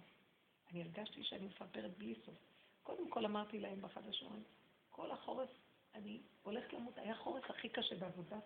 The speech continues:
פנימית, שכבר יגיע מחיית עמלק בפורים, ושכבר יבוא האביב הזה כבר, וכאילו יש תמיד תחושה של מעבר, די, מהחורף הזה, בתוך איזה בור כלואים, ועד שיוצאים ל-,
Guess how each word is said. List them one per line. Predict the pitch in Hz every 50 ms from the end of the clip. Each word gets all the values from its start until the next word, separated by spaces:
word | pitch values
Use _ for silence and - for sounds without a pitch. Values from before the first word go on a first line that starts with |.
| -
פנימית, | - 196 185 190 202 202 - - - - - - - - - - -
שכבר | - - - 208 202 214 214
יגיע | 214 208 190 196 262 254
מחיית | 247 226 - - 226 220 226 226
עמלק | 233 220 208 208 208 202 202
בפורים, | 190 185 - - - - - 339 349 - - - - - -
ושכבר | 214 208 - 247 220 - 214 196 202
יבוא | 208 196 196 196 226 320 -
האביב | 247 233 220 220 - - 214 180 175 269 294 277 294
הזה | 262 - 240 208
כבר, | - - 202 208 190 - - - - - - - - -
וכאילו | 196 - 269 269 247
יש | 247 277 269
תמיד | - 302 262 254 -
תחושה | - - 226 220 240 233
של | - 233 208
מעבר, | 208 196 185 180 180 170 220 208 190 180 -
די, | - 226 233 262 233 - - - - - - - - -
מהחורף | 220 190 180 - - - - 285 285 262 - -
הזה, | 220 180 165 190 180 180 - - - - - - -
בתוך | - - - 233 - 240
איזה | 196 175 190
בור | 165 - 214 226 233 226 226 -
כלואים, | - 220 208 214 220 226 240 254 240
ועד | - - 233 -
שיוצאים | - - - - - 226 220 220
ל-, | 220 - -